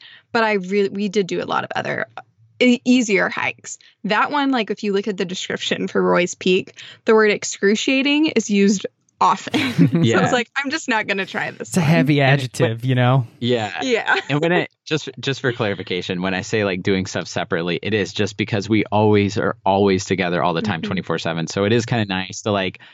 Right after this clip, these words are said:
Speaker 2: have a separate half day where, like, I go do something and actually have something to share with her. Like, "There was these really cool sheep. I met this," you know, like, one time, like,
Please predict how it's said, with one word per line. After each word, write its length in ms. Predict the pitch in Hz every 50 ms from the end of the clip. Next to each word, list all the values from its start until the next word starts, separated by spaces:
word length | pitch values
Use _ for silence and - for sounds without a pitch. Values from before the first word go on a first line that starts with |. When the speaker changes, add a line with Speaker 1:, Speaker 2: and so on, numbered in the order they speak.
| - _ _
Speaker 2:
have 260 | - - 117 117 110
a 80 | 110
separate 480 | 104 - - 113 101 95 107 101 - -
half 380 | - - 120 98 98 110 - -
day 320 | 92 92 90 87 85 85
where, 240 | 82 82 90 87 87
like, 200 | 87 82 85 - -
I 140 | 104 107
go 120 | 107 110 104
do 200 | 90 92 104 101
something 460 | 98 - 104 92 87 - 92 92 85
and 80 | - -
actually 280 | 117 120 117 - 120 110
have 120 | 120 117
something 300 | 113 123 117 104 107 104
to 80 | 98 95
share 240 | - - 107 98 98
with 140 | 92 90 -
her. 180 | 98 87 87
Like, 280 | 85 85 82 85 92 - - - - - - -
"There 100 | - 180 196
was 80 | 185
these 140 | 175 170 151
really 180 | 175 196 190 180
cool 200 | - 175 185 175
sheep. 440 | - - - 208 196 185 170 143 98
I 140 | 107 123 127
met 320 | 135 135 143 143 147 -
this," 240 | - 147 135 - - -
you 120 | - 135 127
know, 200 | 127 123 120 123
like, 220 | 120 113 117 - - - - - -
one 340 | - 113 110 107 131 139 143
time, 320 | - 135 135 131 127 127 120
like, 200 | 113 104 101